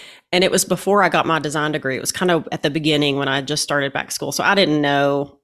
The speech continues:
you know, anything. I hadn't taken my historic preservation class <laughs> yet. And so, um, we lived in this older home, and thankfully it had been really well maintained and had most all of the original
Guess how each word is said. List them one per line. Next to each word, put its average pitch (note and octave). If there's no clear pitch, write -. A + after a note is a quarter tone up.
you E3
know, C3
anything. D#3
I D#3
hadn't D#3+
taken D#3+
my C#3+
historic -
preservation D#3
class -
<laughs> -
yet. F#3+
And G3
so, G3
um, F3
we F#3+
lived G#3
in G3+
this G3+
older F3+
home, G3+
and D#3+
thankfully F3+
it D#3
had E3+
been D3+
really D#3+
well D3+
maintained D#3
and D3+
had D3+
most D3
all D3
of D3
the D3+
original C#3+